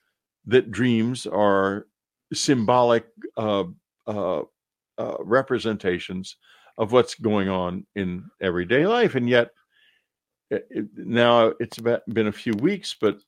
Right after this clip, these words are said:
uh, a plane crashed recently in Nepal. Everyone was killed.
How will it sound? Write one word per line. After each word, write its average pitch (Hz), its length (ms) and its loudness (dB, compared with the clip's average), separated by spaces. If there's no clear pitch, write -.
uh, 110 140 0
a 104 160 0
plane 185 320 -2
crashed 104 500 -4
recently 123 480 -4
in 123 140 -4
Nepal. 143 580 -2
Everyone 117 440 0
was 127 160 -6
killed. - 480 -6